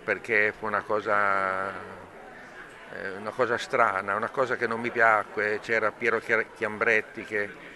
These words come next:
cercava di slacciare il vestito alla, alla, come si chiama lì, a quella, quella presentatrice, gro-, quel, a quell'armadio quattro stagioni, come si chiama?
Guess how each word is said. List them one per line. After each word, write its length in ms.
cercava 460
di 120
slacciare 680
il 100
vestito 580
alla, 540
alla, 400
come 200
si 100
chiama 400
lì, 160
a 80
quella, 460
quella 200
presentatrice, 720
gro-, 280
quel, 220
a 160
quell'armadio 560
quattro 260
stagioni, 560
come 160
si 140
chiama? 320